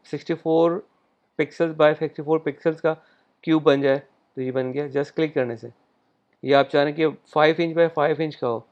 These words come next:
तो आप फ़ाइव आई एन करें और फ़ाइव आई एन कर दें, enter,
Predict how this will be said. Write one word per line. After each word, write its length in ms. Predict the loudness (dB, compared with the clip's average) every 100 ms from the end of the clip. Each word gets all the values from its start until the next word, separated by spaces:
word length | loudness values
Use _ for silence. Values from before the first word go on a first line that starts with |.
| _ _ _ _ _
तो 80 | -4
आप 200 | -4 -6 _ _ _ -6
फ़ाइव 300 | -4 -4 -6 -12 -20 _ _ _ _ _ _ _ -8
आई 200 | -4 -2
एन 160 | -4 -6
करें 280 | -6 -6 -10 _ _ _ _ _ _ _ -12
और 640 | -8 -4 -4 -4 -6 -8 -12 _ _ _ _ _ _ _ _ _ _ _ _
फ़ाइव 380 | -4 -2 -2 -6 -14 -16 -16 -20 _ _ -10
आई 160 | -6
एन 160 | -6 -6
कर 180 | -6 -6
दें, 100 | -6
enter, 320 | -8 -4 -6